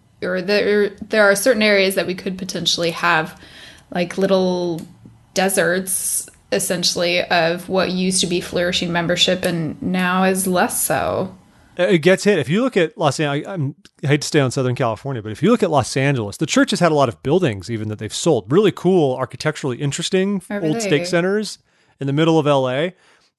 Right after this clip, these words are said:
Speaker 2: And if you started in, in L A where the people lived, and as the decades have gone by, the people started, you know, fleeing farther and farther away to more subur-, suburbs. And Southern California is very large in terms of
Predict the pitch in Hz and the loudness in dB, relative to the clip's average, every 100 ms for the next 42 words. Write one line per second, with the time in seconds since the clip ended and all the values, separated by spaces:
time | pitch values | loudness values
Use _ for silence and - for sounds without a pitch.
0 | - 147 160 _ - 131 139 185 220 233 | -4 -4 -4 _ -16 -12 -2 2 4 4
1 | 220 226 208 214 202 226 170 151 185 208 | 2 2 2 4 6 6 4 4 2 2
2 | 143 127 127 127 139 123 117 127 117 135 | 2 4 2 0 -2 -4 -2 -4 -2 -4
3 | 131 131 135 135 156 110 - 120 120 - | 0 2 2 4 2 0 -6 -8 -6 -2
4 | 117 110 113 101 - 123 127 135 - 117 | -2 -2 -4 -6 -6 -2 -2 -2 -4 -2
5 | 117 131 143 143 135 139 185 196 147 185 | -2 -2 -2 2 2 2 0 2 0 -2
6 | - _ _ _ - 139 131 156 - 156 | -8 _ _ _ -6 -4 -2 0 0 2
7 | 160 196 - 170 143 151 156 131 120 - | 2 2 2 2 4 2 0 -6 -8 -16
8 | _ _ _ _ - 185 165 156 139 147 | _ _ _ _ 2 4 4 4 2 0
9 | 143 131 120 95 _ - 127 175 175 156 | -2 -2 -6 -10 _ -4 4 4 4 4
10 | 139 135 123 127 123 117 113 | 2 2 -2 -6 -6 -8 -10